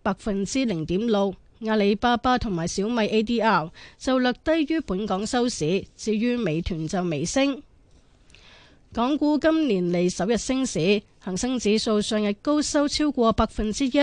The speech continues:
科技指數升超過百分之二。花旗銀行估計，今年底港股有望上試一萬九千八百點，主要係受惠於美國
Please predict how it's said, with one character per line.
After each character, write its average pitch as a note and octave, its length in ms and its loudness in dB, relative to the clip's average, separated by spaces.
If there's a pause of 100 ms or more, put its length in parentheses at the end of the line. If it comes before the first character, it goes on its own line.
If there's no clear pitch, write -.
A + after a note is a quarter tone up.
(420)
科 B3 240 0
技 F#3+ 140 2
指 F3+ 160 -2
數 G#3 200 -2
升 A#3 220 -2
超 A#3 260 0
過 G3+ 200 0
百 G3 140 0
分 G3+ 260 -4
之 A#3+ 120 -2
二。 G#3 380 4 (640)
花 D#4+ 140 4
旗 D4+ 120 0
銀 G3 220 0
行 G3+ 200 -2
估 G#3 180 0
計， A#3+ 360 2 (220)
今 C4+ 160 -4
年 G3 180 -2
底 F#3 180 0
港 G#3 280 -2
股 A3+ 340 2 (140)
有 A#3 220 0
望 A#3 260 0
上 A3 280 -2
試 C4 320 0
一 C#4 100 0
萬 G3+ 340 0
九 F3+ 220 -2
千 A#3+ 320 -2
八 F#3+ 140 0
百 F3+ 200 0
點， G3+ 300 0 (400)
主 A#3+ 140 0
要 A#3 120 4
係 G3+ 240 2
受 G#3 300 0
惠 G3+ 260 2
於 C4+ 160 0
美 F#3+ 180 0
國 G#3 160 0